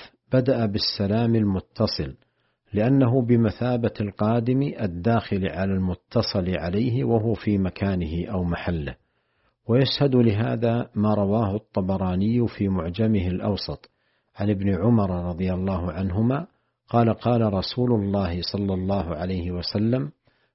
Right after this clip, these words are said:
'من بدأ بالسؤال قبل السلام فلا تجيبوه"،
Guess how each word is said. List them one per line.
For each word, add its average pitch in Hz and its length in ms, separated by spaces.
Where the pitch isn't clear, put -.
'من 107 180
بدأ 113 360
بالسؤال 98 760
قبل 123 240
السلام 113 720
فلا 107 200
تجيبوه"، 82 600